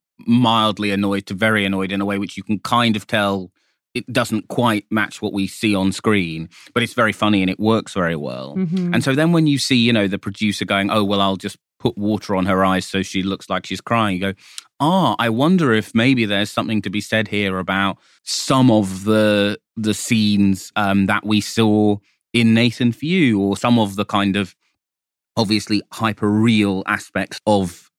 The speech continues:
Speaker 1: The Rehearsal."
Speaker 2: Mm-hmm.
Speaker 1: And so it, the thing which is interesting about it is that The Curse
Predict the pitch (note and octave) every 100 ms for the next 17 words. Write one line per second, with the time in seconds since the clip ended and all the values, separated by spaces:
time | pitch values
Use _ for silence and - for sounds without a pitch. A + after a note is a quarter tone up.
0 | _ G2+ G2 F#2+ F#2 F#2 - - G2+ F#2+
1 | A2+ A2 - - - D#2+ F3+ F#3 E3 F#3
2 | E3+ B2+ B2+ - _ _ _ _ _ -
3 | C3+ - F3+ F3+ C3 B2+ - D3 D#3 A#2+
4 | - G#2 F#2+ F2+ E2+ - G#2 F#2+ A2 G2+
5 | _ _ - G#2+ - C#3+ C#3+ B2+